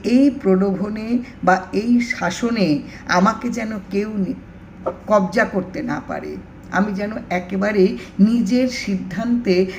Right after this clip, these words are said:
একেবারে অটল থাকি, আমাকে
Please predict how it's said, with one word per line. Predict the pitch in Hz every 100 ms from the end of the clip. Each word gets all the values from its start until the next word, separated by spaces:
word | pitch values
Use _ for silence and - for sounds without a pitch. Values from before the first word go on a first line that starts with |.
| -
একেবারে | 170 196 190 196 - -
অটল | 190 185 190 180 175
থাকি, | 160 - - - - - - - 254 208 190 - - - - - - - - - - - - - -
আমাকে | 196 214 240